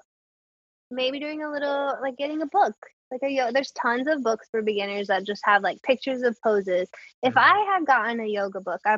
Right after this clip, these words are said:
Speaker 1: probably wouldn't have done a teacher <laughs> training right off the bat. Like, like I was saying before, like, if I had known there were trainings or workshops, there's tons of, like, little weekend intensives now that are, like, ba-, yoga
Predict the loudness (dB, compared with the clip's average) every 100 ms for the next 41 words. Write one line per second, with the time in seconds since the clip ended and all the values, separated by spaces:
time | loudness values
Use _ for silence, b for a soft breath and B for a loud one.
0 | 0 0 2 2 -2 -2 0 -2 -4 -8
1 | -4 -4 -4 -10 -12 -6 0 2 4 4
2 | 2 2 2 4 2 0 2 4 4 4
3 | 4 6 4 2 0 0 -2 2 2 2
4 | 2 2 2 2 0 -2 0 0 0 B
5 | -20 -4 2 4 4 2 0 0 0 2
6 | 2 2 2 2 0 -2 -2 -4 -4 -2
7 | 0 -2 -2 -8 B B _ _ _ 0
8 | 2 4 4 4 2 -2 -2 0 0 -2
9 | -2 -4 -4 -4 -4 -2 0 0 0 2
10 | 2 2 2 2 0 -2 -6 _ 4 6
11 | 6 6 6 8 8 6